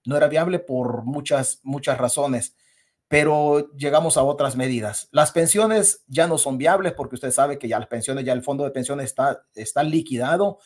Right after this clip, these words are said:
Y como usted ha escuchado en otras plataformas de personas muchísimo, pero muchísimo más expertas que lo que yo conozco del tema de pensiones, yo conozco lo básico, pero hay gente que es muchísimo más técnica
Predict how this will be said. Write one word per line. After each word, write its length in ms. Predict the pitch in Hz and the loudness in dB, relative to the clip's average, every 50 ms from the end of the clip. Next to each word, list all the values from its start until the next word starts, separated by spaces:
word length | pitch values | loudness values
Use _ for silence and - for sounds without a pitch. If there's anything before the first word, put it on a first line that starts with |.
| _ _ _ - _ _ _ _ _ | _ _ _ -20 _ _ _ _ _
Y 200 | - 170 180 170 | 2 2 2 2
como 220 | 175 185 175 175 160 | 2 0 0 0 0
usted 140 | - 208 | 2 2
ha 80 | 220 220 | 4 4
escuchado 360 | 202 214 175 170 196 185 175 | 2 2 2 4 4 4 4
en 60 | 175 | 4
otras 260 | 175 180 180 - 139 - | 2 0 0 -2 -4 -2
plataformas 540 | 127 123 120 123 - 156 165 165 160 156 | -2 -2 -2 -2 0 0 0 2 2 0
de 120 | 127 131 120 | -2 -2 -4
personas 420 | 127 120 120 120 143 147 139 120 | -6 -6 -4 -2 -2 -2 -2 -4
muchísimo, 600 | 127 143 156 160 - - 180 - - 139 127 123 | -4 -4 -6 -6 -6 -6 -6 -6 -4 -4 -6 -4
pero 140 | 127 127 123 | -2 -4 -4
muchísimo 380 | 127 127 - 151 135 131 135 135 | -4 -4 -6 -6 -6 -6 -4 -2
más 160 | 139 131 135 | -4 -4 -4
expertas 520 | 139 - - - 143 139 127 123 127 120 | -6 -8 -6 -4 -4 -4 -2 -2 -4 -4
que 120 | - - 120 | -4 -4 -6
lo 160 | 117 117 113 | -6 -6 -4
que 100 | - 120 | -4 -4
yo 100 | 131 135 | -2 -2
conozco 320 | 131 131 135 127 - 139 | -2 -2 -4 -4 -2 -4
del 120 | 120 117 - | -4 -2 -2
tema 180 | 127 127 127 | -2 0 0
de 80 | 127 127 | 0 -2
pensiones, 460 | 127 123 123 120 123 127 127 123 117 | -2 -4 -4 -2 -2 -2 -2 -4 -4
yo 100 | 117 120 | -6 -6
conozco 320 | - 123 123 120 - - | -4 -2 -2 -2 -4 -4
lo 80 | 117 117 | -4 0
básico, 380 | 110 117 120 - 123 - 120 - | 0 0 0 -2 -6 -8 -8 -6
pero 100 | 110 110 | -6 -4
hay 60 | 107 | -2
gente 240 | 123 120 - 107 - | -4 -4 -4 -6 -8
que 80 | 117 | -6
es 40 | 117 | -6
muchísimo 540 | 120 127 123 123 - 175 156 - 123 117 113 | -4 -4 -6 -4 -4 -4 -4 -2 -4 -4 -4
más 180 | 117 113 - | -4 -6 -6
técnica 460 | - 120 117 120 127 123 - 131 120 | -6 -6 -4 -4 -4 0 0 -2 -2